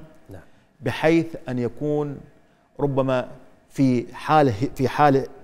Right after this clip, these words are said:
Speaker 2: في حال هدايته يكون الأنسب لأن يكون أساسًا ومنطلقًا لهذه الدعوة المباركة.
Speaker 1: نعم.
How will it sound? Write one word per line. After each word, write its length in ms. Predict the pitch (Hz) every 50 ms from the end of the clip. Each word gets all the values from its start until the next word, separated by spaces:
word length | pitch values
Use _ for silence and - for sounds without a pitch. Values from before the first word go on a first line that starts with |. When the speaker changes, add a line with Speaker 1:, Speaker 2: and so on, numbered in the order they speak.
| -
Speaker 2:
في 120 | - 135 123
حال 300 | - 147 143 131 110 120
هدايته 800 | 120 104 120 117 117 135 190 - - 202 180 185 196 196 175 160 - - - - _ _ _ _ _ _ _ _ _ _ _ -
يكون 480 | 139 127 - - 156 156 156 156 156 139 - - - - - _ -
الأنسب 720 | 120 120 117 - - - 208 226 202 - - 190 185 180 - - - - - - - - _ _ _ _ _ _ _
لأن 280 | - 131 - - 135 131
يكون 380 | 131 123 - - 143 139 139 135 131 127 127 123 - - - -
أساسًا 580 | 123 - - 135 131 113 - 135 127 123 123 - -
ومنطلقًا 800 | - 113 113 107 104 98 - 131 123 123 117 - - 117 117 117 110 - - - _ _
لهذه 580 | 123 120 104 107 113 110 101 104 104 113 110 - - - -
الدعوة 460 | 107 101 113 101 85 107 107 95 - -
المباركة. 580 | 123 117 101 92 85 85 82 80 82 - - - - - _ -
Speaker 1:
نعم. 180 | 131 101 87